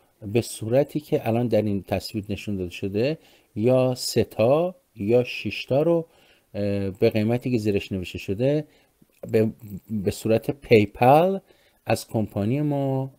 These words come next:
خریداری کنن. خریداری از طریق پیپل هست اگر در خارج از ایران هستید و می‌خواید. به غیر از مشاوره‌ای که با من می‌کنید، گاهی اوقات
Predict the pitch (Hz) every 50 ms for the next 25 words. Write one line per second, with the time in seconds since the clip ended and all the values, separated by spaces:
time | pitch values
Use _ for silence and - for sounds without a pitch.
0 | _ - - - - 104 98 90 90 90 90 98 87 - - 82 78 76 71 76
1 | - - - 98 95 90 98 98 95 107 110 - - 104 - - - 85 85 95
2 | 110 - - 95 82 - - - 95 85 78 82 85 - - - _ _ _ _
3 | _ _ _ - 101 101 113 117 120 117 110 95 - - - 113 101 101 104 123
4 | 127 113 107 98 90 - 95 92 90 101 101 92 - 90 87 - - 85 - -
5 | 85 85 80 78 - 80 78 - _ _ _ _ _ _ _ - 131 143 151 147
6 | 143 143 139 139 135 123 123 - _ _ _ _ _ _ _ 110 113 113 - -
7 | 113 107 107 104 110 123 127 - 131 117 113 110 107 104 104 104 101 - - 110
8 | 104 120 143 156 147 - 135 120 120 120 110 104 107 110 113 110